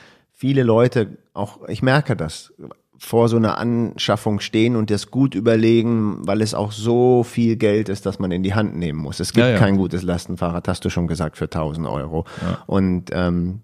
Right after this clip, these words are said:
Speaker 1: das, das wird ein schönes Video werden, weil es auch
Speaker 2: Genau.
Speaker 1: etwas ist, was wieder zeigt, ja, die benutzen den Kram,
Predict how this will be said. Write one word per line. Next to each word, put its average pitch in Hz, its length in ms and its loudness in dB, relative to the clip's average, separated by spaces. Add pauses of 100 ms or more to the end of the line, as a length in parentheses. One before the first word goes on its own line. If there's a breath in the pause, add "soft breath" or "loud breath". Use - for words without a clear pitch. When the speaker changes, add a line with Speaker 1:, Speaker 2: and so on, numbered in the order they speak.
Speaker 1:
das, - 340 -4
das 151 220 0
wird 160 120 0
ein 147 60 -6
schönes 156 360 -2
Video 160 340 2
werden, 175 260 2
weil 131 160 4
es 147 100 0
auch 113 200 0
Speaker 2:
Genau. 101 100 2
Speaker 1:
etwas 131 260 0
ist, 135 280 -4
was 120 160 -2
wieder 113 180 2
zeigt, 123 340 0
ja, 127 360 0 (100)
die - 80 -8
benutzen 123 480 2
den 101 160 2
Kram, 120 400 0